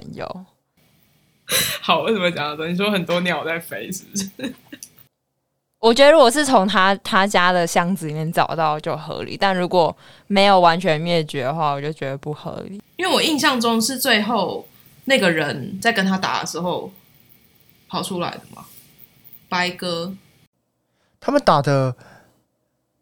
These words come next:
Speaker 3: 很微妙。<laughs> 他们在那边猫捉老鼠的有点微妙。
Speaker 1: 我觉得超可怕的是，就是惊悚片的拍法。
Speaker 3: 对，是，是那个概念。我，我，我自己也没有很喜欢那段，我觉得好长，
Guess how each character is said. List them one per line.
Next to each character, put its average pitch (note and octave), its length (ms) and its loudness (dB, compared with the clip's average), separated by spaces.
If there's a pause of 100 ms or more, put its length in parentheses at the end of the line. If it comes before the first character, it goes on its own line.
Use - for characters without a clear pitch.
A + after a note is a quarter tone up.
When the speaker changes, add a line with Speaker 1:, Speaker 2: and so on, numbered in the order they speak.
(100)
Speaker 3:
很 - 340 -6
微 B2+ 160 -2
妙。 C3 400 -2 (560)
<laughs> - 40 -20 (1800)
他 - 140 4
们 F#3+ 140 4
在 G3 100 10
那 F#3+ 100 6
边 F3+ 200 6
猫 D#3 180 6
捉 D3+ 180 4
老 B2 200 2
鼠 A#2+ 180 -6
的 A2 140 -4
有 A#2 140 -2
点 A#2 220 -4
微 - 80 -6
妙。 - 80 -2
Speaker 1:
我 C#4 80 2
觉 C4+ 160 -2
得 A#3+ 160 4
超 A#3+ 320 2
可 G#3 300 -4
怕 G#3 280 0
的 A3 60 -8
是， A#3 160 -12 (400)
就 - 160 -10
是 C4+ 160 -6
惊 A3+ 240 0
悚 G#3 240 -2
片 F3+ 240 -6
的 D#3 120 -6
拍 D3+ 320 -6
法。 - 180 -12 (380)
Speaker 3:
对， D3 180 4
是， E3+ 220 2
是 F3 180 0
那 E3+ 100 4
个 C3+ 140 0
概 B2+ 240 -2
念。 A2+ 340 -10 (220)
我， C#3+ 180 0
我， D3+ 340 10
我 F3+ 100 10
自 B3 120 0
己 G#3+ 80 4
也 E3 60 6
没 C#3+ 100 4
有 D#3 80 8
很 C#3 140 2
喜 C3 80 0
欢 A#2+ 80 -2
那 B2 100 -4
段， C3 120 0
我 B2+ 80 -2
觉 B2 40 -2
得 D#3 60 2
好 B2+ 240 0
长， A#2 340 -4